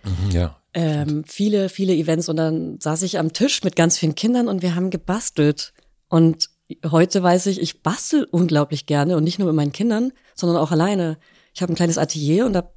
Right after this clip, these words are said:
Speaker 2: da bastel ich gerade schon wieder an einem Puppenhaus, obwohl meine Kinder keins mehr brauchen, einfach nur für mich.
Speaker 1: Ja.
Speaker 2: Ja. Und ich weiß jetzt, dass es einfach was ist, was mein inneres Kind gebraucht hat.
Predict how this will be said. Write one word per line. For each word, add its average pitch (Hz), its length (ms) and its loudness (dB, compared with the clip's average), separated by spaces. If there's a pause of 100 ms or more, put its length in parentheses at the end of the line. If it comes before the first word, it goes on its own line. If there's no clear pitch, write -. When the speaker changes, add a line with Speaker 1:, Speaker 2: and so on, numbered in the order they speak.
(120)
Speaker 2:
da 151 100 -4
bastel 127 380 -6
ich 190 120 -4
gerade 180 360 -2
schon 185 100 -6
wieder 180 160 0
an 160 80 -2
einem 151 100 0
Puppenhaus, 180 420 -2
obwohl 175 180 0
meine 160 180 0
Kinder 180 260 -4
keins 214 300 0
mehr 190 120 2
brauchen, 202 420 -2
einfach 180 280 -2
nur 208 160 -2
für 254 120 0
mich. 185 320 4 (120)
Speaker 1:
Ja. 76 280 -4 (500)
Speaker 2:
Ja. - 300 -4 (500)
Und 165 200 -2
ich - 180 -6 (460)
weiß 147 280 -4
jetzt, 170 340 0
dass 226 120 -2
es 202 100 -8
einfach - 400 -6
was 160 160 -4
ist, - 160 -4
was 175 140 -6
mein 156 100 -2
inneres 180 360 -4
Kind 202 220 -4
gebraucht 165 480 -4
hat. 143 260 -8